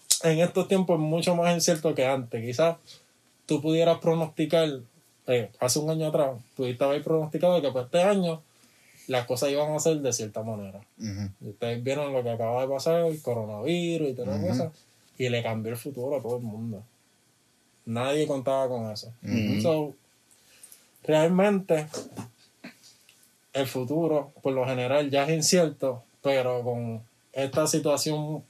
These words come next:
Speaker 1: que está pasando mundialmente, pues, mucho más incierto que antes. Ahora
Speaker 2: Ujú.
Speaker 1: mismo yo no te puedo decir cómo va a ser la música de aquí a un año, de aquí a seis meses, porque todo está cambiando tan rápido, tan rápido. Nos estamos adaptando al cambio más rápido que antes.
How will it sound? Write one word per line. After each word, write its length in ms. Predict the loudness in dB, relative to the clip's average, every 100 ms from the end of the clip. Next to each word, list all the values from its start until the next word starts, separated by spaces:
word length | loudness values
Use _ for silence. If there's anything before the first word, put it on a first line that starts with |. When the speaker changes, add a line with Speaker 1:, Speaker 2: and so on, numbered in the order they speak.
| -6
Speaker 1:
que 60 | -4
está 180 | -2 -2
pasando 380 | -2 -4 -4
mundialmente, 960 | -6 -6 -6 -4 -4 -2 -4 -4 -6 -8 -10 _ _ -8
pues, 220 | -4 -4 -6 -10 -8
mucho 300 | -8 -4 -4
más 160 | -4
incierto 420 | -6 -4 -4 -2
que 120 | -2 -2
antes. 320 | -4 -4 -2
Ahora 100 | 0
Speaker 2:
Ujú. 80 | 0
Speaker 1:
mismo 240 | -2 -2
yo 80 | -4
no 100 | -2
te 60 | -2
puedo 200 | -2 -6
decir 300 | -6 -8 -10 -12 _ _ _
cómo 220 | -4 -2
va 120 | 0 0
a 20 |
ser 140 | 0
la 120 | -2
música 540 | -2 -2 -4 -2 0 -2
de 60 |
aquí 120 | -2 -6
a 40 |
un 120 | -4
año, 400 | -4 -4 -4 -4
de 80 | -4
aquí 140 | -6
a 80 | -6
seis 180 | -4 -4
meses, 380 | -4 -6 -6 -12 -16 -20 _ _ _ _
porque 540 | -4 -4 -6 -4 -6 -4
todo 200 | -4 -4
está 180 | -4
cambiando 400 | -6 -6 -8 -4 -2
tan 180 | -4 -12
rápido, 520 | -12 -4 -4 -4 -6
tan 180 | -4 0
rápido. 360 | 4 4 4 0
Nos 160 | -2
estamos 440 | -2 -2 0 -2 -4 _ -16 -16 -16 _
adaptando 760 | 0 2 2 -2 0 2 2 2
al 120 | 2
cambio 760 | 0 0 0 0 -2 -4 -8 -10
más 300 | -6 -4 0
rápido 380 | 0 2 0 0
que 140 | 0
antes. 680 | 0 0 -2 -4 -2 -2 -2